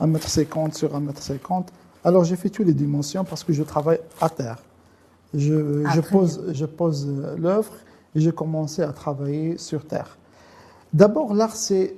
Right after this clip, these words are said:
Speaker 1: c'est, c'est, c'est un problème de, de talent. Il faut, il faut que tu aies avoir un talent
Speaker 2: Il
Speaker 1: aussi.
Speaker 2: faut avoir du talent, oui,
Speaker 1: Il
Speaker 2: bien
Speaker 1: faut avoir
Speaker 2: sûr.
Speaker 1: du
Speaker 2: C'est
Speaker 1: talent et
Speaker 2: normal.
Speaker 1: aussi la passion et, et, et l'amour vers la création. Si tu as,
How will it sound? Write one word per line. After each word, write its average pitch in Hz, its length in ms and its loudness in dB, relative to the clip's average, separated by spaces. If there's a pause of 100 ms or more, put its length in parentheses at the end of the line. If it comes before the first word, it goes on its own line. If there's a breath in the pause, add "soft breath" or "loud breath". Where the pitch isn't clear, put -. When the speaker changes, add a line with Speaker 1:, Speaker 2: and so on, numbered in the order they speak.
(100)
Speaker 1:
c'est, 175 540 -2 (120)
c'est, 170 240 -8 (160)
c'est - 180 -14
un 185 80 -2
problème 175 480 -4
de, 160 560 -2
de 156 80 -2
talent. 160 360 -2 (680)
Il 143 80 -6
faut, 175 380 -4
il 143 40 -16
faut - 140 -12
que - 60 -14
tu - 100 -6
aies 160 40 4
avoir 143 260 -2
un 131 80 -4
talent 139 400 -6
Speaker 2:
Il - 40 -8
Speaker 1:
aussi. 190 100 -8
Speaker 2:
faut 208 80 2
avoir 185 160 2
du 175 120 -8
talent, 170 340 -8
oui, 139 60 -8
Speaker 1:
Il - 20 -8
Speaker 2:
bien 139 100 -12
Speaker 1:
faut 156 140 2
avoir 151 160 0
Speaker 2:
sûr. 143 40 -2
Speaker 1:
du 139 80 -4
Speaker 2:
C'est 135 40 -6
Speaker 1:
talent 147 300 0
et 151 60 2
Speaker 2:
normal. 175 180 4
Speaker 1:
aussi 233 240 2
la 185 140 6
passion 180 680 -4 (420 loud breath)
et, 156 160 2
et, 143 680 -4
et 160 40 2
l'amour 175 500 4
vers 139 280 -2
la 139 100 -8
création. - 560 -10 (560 soft breath)
Si - 160 -2
tu 220 240 4
as, 202 280 6